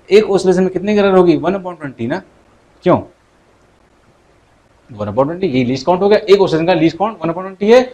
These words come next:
ट्वेंटी ऑसिलेशन का least count कितना है? one, upon second है। ठीक, बस यही main था इसमें, यही थोड़ा सा परेशान करता है, बाकी कुछ नहीं।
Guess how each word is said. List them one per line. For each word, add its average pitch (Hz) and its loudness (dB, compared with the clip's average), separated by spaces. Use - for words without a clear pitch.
ट्वेंटी 160 2
ऑसिलेशन 226 6
का 220 4
least 214 6
count 214 2
कितना 233 0
है? 202 6
one, 185 4
upon 180 2
second 107 -8
है। 95 -20
ठीक, - 2
बस 151 2
यही 175 8
main 131 0
था 151 4
इसमें, 180 -2
यही 185 6
थोड़ा 170 6
सा 160 6
परेशान 139 -2
करता 170 0
है, 180 4
बाकी 127 4
कुछ 117 -8
नहीं। 101 -10